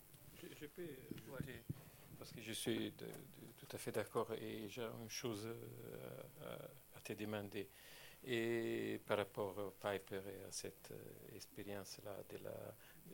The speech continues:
parce que ce sont de nos phé-, phénomènes, comme tu as bien montré aussi à Turin, euh,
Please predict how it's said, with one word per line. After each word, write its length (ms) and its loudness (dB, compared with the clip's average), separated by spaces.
parce 140 4
que 100 2
ce 120 2
sont 180 2
de 120 -2
nos 80 0
phé-, 260 0
phénomènes, 500 4
comme 160 0
tu 220 -2
as 260 4
bien 260 4
montré 800 2
aussi 300 2
à 100 6
Turin, 340 2
euh, 640 4